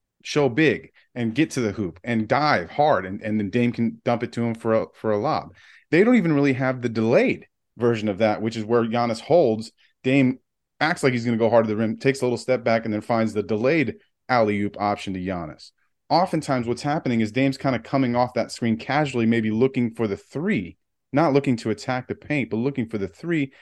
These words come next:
and then them closing out, it's not there, and Giannis is popping as opposed to rolling. So I think they will work it out, but it, it's been a little surprising that they haven't, like, immediately clicked on that, something that's so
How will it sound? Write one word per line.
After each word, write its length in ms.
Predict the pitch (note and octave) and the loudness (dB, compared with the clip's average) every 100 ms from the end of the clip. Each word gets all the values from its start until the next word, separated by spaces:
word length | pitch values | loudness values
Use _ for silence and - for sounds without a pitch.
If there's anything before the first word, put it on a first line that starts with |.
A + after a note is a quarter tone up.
| _ _ - | _ _ 0
and 180 | D3+ D3+ | 2 4
then 140 | C#3+ | 6
them 160 | D3+ F3 | 4 2
closing 340 | D#3+ D3 C#3 | 0 2 2
out, 100 | D3 | 2
it's 120 | B2+ | 0
not 140 | C#3 C3+ | -2 0
there, 120 | D#3+ | 2
and 160 | C#3+ D3+ | 2 2
Giannis 260 | E3+ D#3+ | 0 -2
is 80 | C3+ | -6
popping 500 | - - C#4 F#2 - _ _ _ _ _ - | -4 -4 -2 -6 -10 _ _ _ _ _ -4
as 120 | C#3 | -2
opposed 340 | C#3+ D3 C3 - | 0 2 2 0
to 80 | G#2 | -4
rolling. 360 | G2 E2+ - _ _ _ _ _ _ | -4 -6 -14 _ _ _ _ _ _
So 380 | - D3 C#3 - _ _ _ _ | 2 4 4 2 _ _ _ _
I 120 | D#3 F3+ | 0 4
think 180 | B3+ | 6
they 140 | F#3+ D#3+ | 6 6
will 200 | D3+ D3 | 6 6
work 200 | C#3 C3 | 4 4
it 80 | G2+ | -2
out, 200 | D#2 - _ _ - | -4 -10 _ _ 4
but 140 | C#3 | 4
it, 100 | C#3 | 4
it's 160 | D3 C3+ | -2 -2
been 440 | C#3+ G3+ F3+ C3 - _ | 2 2 2 -4 -14 _
a 80 | A#2+ | 0
little 300 | C3 F#3+ E3 - | 2 2 2 -4
surprising 600 | - C#3 - D#3+ D#3+ B2+ | -8 -8 0 2 4 2
that 140 | A2 A2 | 2 0
they 80 | |
haven't, 340 | A2 C3 C3+ B2 | 0 2 2 0
like, 160 | G#2+ | -2
immediately 580 | G#2 A2 A#2+ C3 A#2+ G#2 | -2 0 2 2 0 -4
clicked 320 | G2+ C#3+ C3+ | -2 0 0
on 140 | G#2 F#2+ | -2 -2
that, 240 | F#2 F#2 - _ _ _ _ - | -4 -6 -10 _ _ _ _ -6
something 260 | C#3+ C3+ | -2 2
that's 220 | A#2+ A#2 - | 2 0 0
so 400 | C3+ B2+ A2+ | 2 2 0